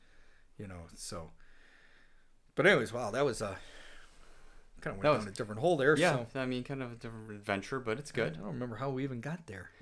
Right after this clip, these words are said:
Speaker 2: We're talking about war games.
Speaker 1: Oh, that's right. And then we talked about logins and passwords, right?
Speaker 2: Yeah.
Speaker 1: So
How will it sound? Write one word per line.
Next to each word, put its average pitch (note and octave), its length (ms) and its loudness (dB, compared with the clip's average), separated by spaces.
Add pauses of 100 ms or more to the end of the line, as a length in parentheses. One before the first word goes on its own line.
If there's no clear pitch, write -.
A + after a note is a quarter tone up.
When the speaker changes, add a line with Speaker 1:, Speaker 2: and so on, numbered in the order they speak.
(140)
Speaker 2:
We're C#3 60 0
talking C3+ 180 4
about G#2 180 0
war F#2 140 0
games. D#2+ 400 -8
Speaker 1:
Oh, E3+ 140 12
that's D3 260 6
right. A2+ 200 2
And A#2+ 100 -8
then B2 80 -6
we A#2+ 80 -6
talked B2 340 -6
about A2 200 -4
logins A2 500 -4
and G2 100 -12
passwords, - 640 -10
right? G#2 160 -2
Speaker 2:
Yeah. F#2+ 140 -2
Speaker 1:
So F#2 260 -6